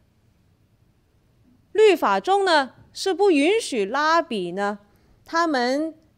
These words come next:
呃，去，呃，这个教导，呃，受薪-，受信经来教导人的。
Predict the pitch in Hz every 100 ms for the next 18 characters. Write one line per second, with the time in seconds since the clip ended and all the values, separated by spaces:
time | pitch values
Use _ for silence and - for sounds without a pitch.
0 | _ - 202 190 185 - - - - 214
1 | 208 254 302 277 254 247 240 240 - 415
2 | 392 254 175 156 - _ _ _ 196 190
3 | 180 180 - _ - - - 392 254 -
4 | 294 294 285 - - - 349 302 254 -
5 | - 359 370 320 330 339 320 - - 190
6 | 208 285 254 202 156 151 156 185 196 -